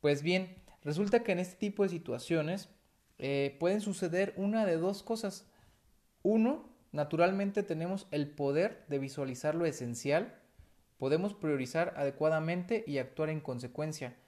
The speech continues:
o podemos perder el rumbo y corremos hacia todas direcciones sin obtener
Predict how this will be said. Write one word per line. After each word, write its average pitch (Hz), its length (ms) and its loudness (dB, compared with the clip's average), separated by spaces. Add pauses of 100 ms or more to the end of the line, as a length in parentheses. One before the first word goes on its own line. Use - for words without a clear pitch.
(440)
o 196 380 6 (240)
podemos 160 400 4
perder 143 460 2
el 139 120 0
rumbo 170 540 -2 (300)
y 147 100 -4
corremos 156 480 0
hacia 147 300 -4
todas 185 200 2
direcciones 160 720 -2 (240)
sin 151 280 -6
obtener 147 600 -4